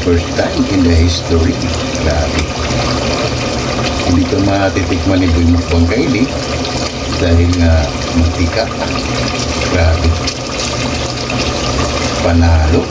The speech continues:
Kunti na lang, Kylie. Ay, haba-haba na. Ayan, balikan na lang natin ulit mamaya.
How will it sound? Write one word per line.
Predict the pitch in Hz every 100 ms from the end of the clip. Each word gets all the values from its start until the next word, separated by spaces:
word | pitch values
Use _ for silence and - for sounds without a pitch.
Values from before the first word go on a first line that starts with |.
| - - - - - - - - - -
Kunti | - 110 107
na | 107
lang, | 101
Kylie. | 104 101 95 - - - - - - - - - 120 - - - 127 101
Ay, | 95
haba-haba | 98 87 98 87 95 117
na. | 135 - - - - - - - - - - - - -
Ayan, | 127 - - 92
balikan | 92 95
na | 95
lang | 98
natin | 92 90 92
ulit | 90
mamaya. | 135 92 98